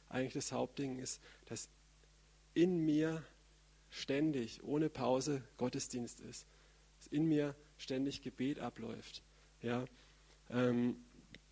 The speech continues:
Jesus sagt in Lukas neunzehn, Vers sechsundzwanzig, zitiert er der Jesaja, den Propheten, Jesaja sechsundfünfzig, Vers sieben, ähm, „Mein Haus soll ein Bethaus sein“,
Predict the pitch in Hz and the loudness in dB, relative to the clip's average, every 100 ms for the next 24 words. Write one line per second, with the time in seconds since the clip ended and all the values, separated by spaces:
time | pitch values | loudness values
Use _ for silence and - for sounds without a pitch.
0 | - - - 139 143 - 143 - 135 143 | -18 -16 -2 0 2 2 0 2 2 2
1 | 147 135 127 - - - 131 143 143 135 | 2 2 4 0 -2 4 6 6 4 2
2 | - 127 135 - 135 - 117 139 165 196 | 2 2 2 0 0 2 4 4 2 -2
3 | - - - - - - - 143 135 127 | -4 -12 -20 -20 -14 -12 0 4 6 6
4 | 123 117 - - 123 117 117 131 175 202 | 4 0 -4 -2 0 4 4 6 6 2
5 | - - - 139 - 127 131 131 175 170 | -2 -16 -8 -6 -2 0 2 2 2 -4
6 | - - - 120 123 123 123 135 - 139 | -10 -16 -6 -2 0 2 2 0 0 0
7 | 127 135 135 - 127 - - - - - | 4 4 4 0 -4 -4 -14 -20 -18 -2
8 | 123 117 131 143 170 - - - - - | 0 2 0 2 0 -2 -18 -20 -20 -14
9 | - 127 123 123 - - 131 131 127 139 | -4 -2 0 -2 -8 -2 2 2 2 0
10 | 139 151 139 127 120 135 151 127 110 - | 0 2 2 2 2 2 2 0 -2 -4
11 | 117 110 | -6 -12